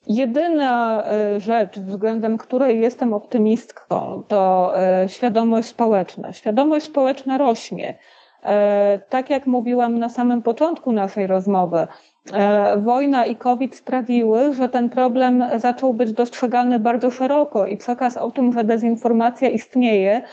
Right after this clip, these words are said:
on trafił do naprawdę bardzo wielu odbiorców, którzy wcześniej sobie nie uświadamiali tego, że mogą czytać jakieś komunikaty, które mają na celu, e, manipulację ich emocjami, ich przekonaniami politycznymi, ich wyborami życiowymi.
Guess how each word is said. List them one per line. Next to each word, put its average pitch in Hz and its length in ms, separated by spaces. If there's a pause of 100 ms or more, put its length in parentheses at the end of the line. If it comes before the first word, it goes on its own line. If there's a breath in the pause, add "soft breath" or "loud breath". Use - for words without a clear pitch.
(280 loud breath)
on 240 180
trafił 254 400
do 240 120
naprawdę 269 480
bardzo 233 340
wielu 247 300
odbiorców, 240 540
którzy 233 300
wcześniej 262 460
sobie 240 340
nie 247 180
uświadamiali 240 800
tego, 226 360
że 214 220 (360 loud breath)
mogą 233 440
czytać 226 400
jakieś 220 280
komunikaty, 220 760
które 214 280
mają 214 300
na 208 160
celu, 208 580
e, 208 380
manipulację 214 840
ich 214 140
emocjami, 208 600
ich 196 100
przekonaniami 220 760
politycznymi, 202 800
ich 202 120
wyborami 208 600
życiowymi. 185 680